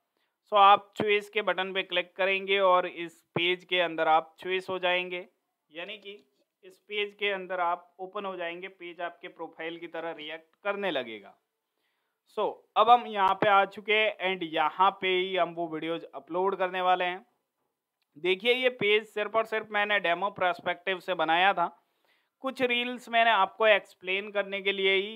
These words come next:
यहाँ पे अपलोड की है, जो कि बहुत अच्छा परफॉर्म कर रही है। Like, यहाँ पे देखिए, ये कल की रील्स है,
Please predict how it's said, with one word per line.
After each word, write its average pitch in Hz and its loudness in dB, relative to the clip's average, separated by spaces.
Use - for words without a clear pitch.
यहाँ 160 0
पे 175 0
अपलोड 175 0
की 196 -8
है, 196 0
जो 202 -4
कि 220 -10
बहुत 202 0
अच्छा 190 0
परफॉर्म 190 0
कर 196 0
रही 180 -4
है। 135 -6
Like, 156 -6
यहाँ 185 2
पे 185 -6
देखिए, 180 -2
ये 196 -2
कल 185 -2
की 202 -14
रील्स 196 -10
है, 175 0